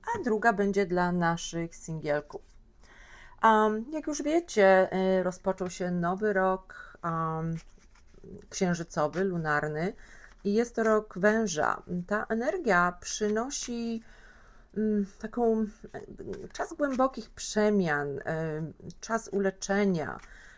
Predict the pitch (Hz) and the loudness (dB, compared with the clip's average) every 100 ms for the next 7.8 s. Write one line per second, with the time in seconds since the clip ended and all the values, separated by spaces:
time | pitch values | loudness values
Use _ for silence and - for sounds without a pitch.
0 | - 202 202 202 190 - 208 208 185 185 | -4 0 2 0 0 0 2 2 2 -2
1 | 180 - 185 175 151 139 127 - 202 214 | -6 -2 0 0 -4 -8 -8 -8 -8 -8
2 | - 370 - 415 262 180 - 170 170 175 | -6 -6 -4 -4 -4 -6 -2 -2 -2 -2
3 | 185 180 180 185 180 180 185 185 185 202 | 0 0 0 -4 -4 -4 -4 -4 -6 -8
4 | - - 202 - 190 190 190 196 220 - | -8 -2 -2 0 -2 0 2 0 0 -8
5 | - - 55 - - - - - - - | -12 -12 -14 -16 -20 -20 -20 -20 -10 -6
6 | 220 220 233 254 226 285 302 - 220 208 | -4 -2 -2 -2 0 -2 -2 -4 0 2
7 | 202 - 180 185 170 165 170 170 | 2 -4 -6 -2 0 0 -2 -4